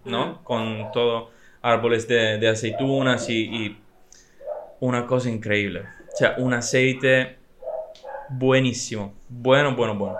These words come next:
Speaker 2: Déjame seguir
Speaker 1: Y
Speaker 2: poniéndome de frente para que la gente vea mi cara de
Speaker 1: <laughs> Y el vino, en realidad, mi tío un año se puso como con la idea que quería producir un, un vino suyo. Y me acuerdo que hasta fuimos a recoger las uvas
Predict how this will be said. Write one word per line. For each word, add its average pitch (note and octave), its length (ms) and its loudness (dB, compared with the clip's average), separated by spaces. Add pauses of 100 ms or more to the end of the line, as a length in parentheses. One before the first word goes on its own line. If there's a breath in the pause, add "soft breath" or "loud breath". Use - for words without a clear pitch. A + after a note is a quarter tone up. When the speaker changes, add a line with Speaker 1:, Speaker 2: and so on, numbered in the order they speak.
(140)
Speaker 2:
Déjame A3+ 360 -4
seguir B3+ 280 2
Speaker 1:
Y - 20 0
Speaker 2:
poniéndome A#3+ 460 2
de A#3+ 100 -4
frente G#3 220 -12
para G3+ 140 -12
que G3 60 -12
la F#3+ 140 -10
gente G3 180 -20
vea G#3 140 -8
mi F3 100 0 (100)
cara F3 280 -2
de C3+ 200 -6 (680 loud breath)
Speaker 1:
<laughs> - 0 -
Y B2+ 440 4
el B2+ 220 2
vino, C3 440 2
en B2 100 0
realidad, B2+ 540 4
mi B2+ 280 -2
tío C#3 260 2
un B2+ 140 0
año A#2+ 520 -2 (260)
se B2 200 -4
puso B2 420 -4
como A#2+ 320 -2
con B2 120 0
la A#2+ 80 2
idea B2+ 240 2
que A2+ 160 -6
quería A2+ 280 0
producir A#2 480 -2
un, A#2+ 120 -4
un A#2 300 -8
vino A#2+ 240 0
suyo. C3+ 520 0 (720 soft breath)
Y C3 160 6
me C3 120 6
acuerdo B2+ 460 6
que C3 100 6
hasta A#2+ 500 4
fuimos A#2 480 0
a G#2+ 340 0
recoger A#2 460 0
las A#2 220 2
uvas D3 560 2